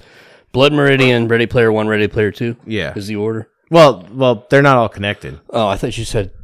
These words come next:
Speaker 1: sequel.
Speaker 2: No,
Speaker 1: I'm
Speaker 2: no,
Speaker 1: sorry.
Speaker 2: no, no, no, no.
Speaker 1: I'm
Speaker 2: Ready
Speaker 1: sorry.
Speaker 2: Player One and Ready Player Two <clears throat> are, are two books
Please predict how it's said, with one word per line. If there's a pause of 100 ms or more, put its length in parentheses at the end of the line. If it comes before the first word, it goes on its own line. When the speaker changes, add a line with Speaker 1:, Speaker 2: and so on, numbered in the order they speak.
(140)
Speaker 1:
sequel.
Speaker 2:
No,
Speaker 1:
I'm
Speaker 2:
no,
Speaker 1:
sorry.
Speaker 2:
no,
no,
no,
no.
Speaker 1:
I'm
Speaker 2:
Ready
Speaker 1:
sorry.
Speaker 2:
Player
One
and
Ready
Player
Two
<clears throat>
are, (840)
are
two
books